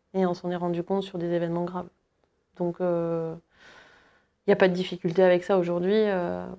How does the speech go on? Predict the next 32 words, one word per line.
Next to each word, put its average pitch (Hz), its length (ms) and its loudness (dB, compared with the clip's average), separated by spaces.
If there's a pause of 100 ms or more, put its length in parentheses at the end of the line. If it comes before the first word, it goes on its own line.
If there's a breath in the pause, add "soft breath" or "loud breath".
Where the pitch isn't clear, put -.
(240)
l'idée, 185 320 6
c'est 214 180 2
de 185 80 6
répondre, 190 460 4
euh, 175 380 4
le 185 100 2
plus 208 140 2
rapidement 196 380 4
possible 190 380 0
aux 180 80 2
besoins 175 300 0
des 180 140 2
administrés. 175 720 0
Et, 170 160 -2
euh, 170 360 -4
quand 180 220 -8
on 175 80 -4
a 175 40 -2
un 170 140 -2
appel 175 260 -2
au 165 80 -2
secours, 185 560 -4 (680 loud breath)
peu 214 100 -2
importe, 196 540 2
euh, 175 460 0 (100)
qu'on 185 120 -4
soit 185 340 0
police 180 300 -4
nationale 175 380 -4
ou 175 40 -4
police 170 280 -10
municipale, 175 640 -6